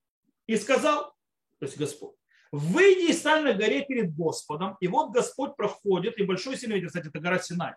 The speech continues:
то, что где-то происходит, "и большой сильный ветер, раздирающий горы, сокрушительные скалы перед Господом, не ветри Господь, после ветра землетрясения, не в землетрясении Господь. И после землетрясения огонь, не в огне Господь, и после огня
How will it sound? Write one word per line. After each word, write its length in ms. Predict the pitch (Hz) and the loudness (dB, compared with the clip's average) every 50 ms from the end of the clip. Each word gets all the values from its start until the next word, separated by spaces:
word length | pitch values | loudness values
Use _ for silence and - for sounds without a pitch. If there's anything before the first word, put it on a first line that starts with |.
| _ _ _ _ - | _ _ _ _ -18
то, 80 | - 123 | -18 -16
что 100 | - 135 | -14 -12
где-то 200 | 127 120 120 - | -12 -12 -12 -10
происходит, 460 | 127 123 117 - - 202 247 - - - _ _ _ - - _ _ _ _ _ _ _ _ _ _ _ _ _ _ - | -10 -10 -10 -8 -4 -4 -4 -4 -6 -12 _ _ _ -20 -20 _ _ _ _ _ _ _ _ _ _ _ _ _ _ -6
"и 80 | 165 160 | -4 2
большой 380 | 170 185 180 - - 302 311 | 4 4 2 2 2 0 0
сильный 280 | - - 285 254 240 233 | 0 0 0 0 2 0
ветер, 240 | 285 277 269 240 226 | 0 0 0 0 0
раздирающий 580 | 196 151 185 202 240 247 247 214 - - 180 | 0 2 4 4 4 4 2 0 0 0 -4
горы, 300 | 165 170 254 311 302 247 | -6 -4 -4 -2 -2 -2
сокрушительные 680 | - 220 202 - 185 165 - - 262 262 - 214 190 185 | -2 -2 -6 -6 -6 -10 -8 -8 -10 -10 -6 -6 -6 -6
скалы 380 | - - - - - 262 214 - | -6 -6 -4 0 2 2 2 4
перед 240 | 202 185 175 156 156 | 4 4 4 4 0
Господом, 400 | 170 262 277 277 233 202 196 202 | -4 -4 -4 -2 -2 0 0 2
не 100 | 202 196 | 2 0
ветри 360 | 160 202 269 285 285 233 220 | 0 0 -2 -4 -2 -4 -2
Господь, 580 | 180 190 170 - - - - 160 160 196 - - - _ _ _ _ _ - | -2 -2 -2 -2 -6 -10 -8 -6 -4 -4 -4 -6 -8 _ _ _ _ _ -2
после 280 | 196 196 190 185 190 | 0 0 0 0 -2
ветра 260 | 196 269 285 - 240 | 0 0 0 2 2
землетрясения, 640 | 208 185 196 185 180 - 170 165 - - 269 262 233 | 2 2 2 2 0 0 -2 -8 -8 -6 -6 -4 -2
не 120 | 214 214 202 | -2 0 0
в 40 | |
землетрясении 920 | 170 185 196 190 180 175 - 175 185 185 196 196 190 - 220 226 220 220 214 | 0 2 2 2 2 0 0 2 4 4 4 4 2 -2 -4 -4 -4 -4 -4
Господь. 420 | 185 208 202 - - - - - - _ _ _ _ _ _ _ _ _ _ _ _ _ - | -4 -4 -4 -6 -8 -14 -16 -16 -16 _ _ _ _ _ _ _ _ _ _ _ _ _ -6
И 80 | 170 165 | -4 -4
после 300 | 165 - - 320 294 269 | -2 0 0 0 2 2
землетрясения 440 | 254 226 226 226 - 262 254 240 | 0 0 0 -2 -2 0 -2 -2
огонь, 460 | - 160 170 156 139 185 262 285 247 226 | 0 0 -2 -2 0 -2 0 0 0 2
не 80 | 220 | 2
в 80 | 196 185 | 2 2
огне 240 | 170 165 214 180 170 | 2 2 0 -2 0
Господь, 460 | 160 151 - - - 262 269 269 220 | -2 -4 -6 -4 -4 -4 -4 -4 -4
и 20 | |
после 320 | - 190 175 - 175 170 160 | -4 -4 -6 -4 -2 0 0
огня 380 | 156 180 240 269 226 160 139 | 0 0 0 -2 -2 -4 -6